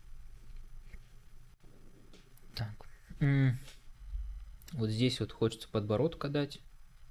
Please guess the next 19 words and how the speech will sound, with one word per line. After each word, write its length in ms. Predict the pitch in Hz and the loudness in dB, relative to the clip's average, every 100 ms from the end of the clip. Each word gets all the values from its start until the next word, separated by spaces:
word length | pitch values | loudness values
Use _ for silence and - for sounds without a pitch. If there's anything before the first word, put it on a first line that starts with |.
| - | -6
Вот 140 | 113 | -4
здесь 280 | 107 104 - - | -2 -4 -4 -6
подбородка 500 | 107 110 107 104 - | -4 2 2 0 -4
прям 220 | 110 104 | -4 -2
я 120 | 104 104 | 0 0
не 140 | 107 | -2
чувствую. 460 | - - - - - - - - - - - - - - | -4 -8 -8 -8 -8 -8 -10 -10 -10 -10 -10 -10 -12 -8
Мне 200 | 127 120 | -6 -4
кажется, 300 | 110 - 117 | -4 0 2
он 80 | 110 | 6
должен 340 | 113 107 107 | 6 6 4
быть 300 | 107 - - - | 2 0 -6 -8
тут. 260 | - 101 - - - - - - - - - - - - - - - - - - - - - - - - | -6 -6 -8 -10 -12 -10 -8 -6 -4 -6 -10 -12 -12 -10 -12 -12 -14 -14 -14 -14 -16 -18 -20 -20 -14 -6
Ну, 220 | 117 113 | -4 -4
по-любому 440 | - 120 120 104 | 2 2 4 4
должен 300 | 92 95 95 95 | 2 -2 -2 -2
быть, 140 | 95 | 0
да. 160 | 92 98 - - - - - - - - - - - - - - - - - - - - - - - - - - - | -2 -4 -8 -20 -18 -18 -16 -18 -18 -20 -18 -18 -18 -20 -20 -20 -20 -20 -20 -20 -20 -20 -20 -20 -6 -2 0 0 2
М. 580 | 143 135 127 120 120 | 4 6 6 4 2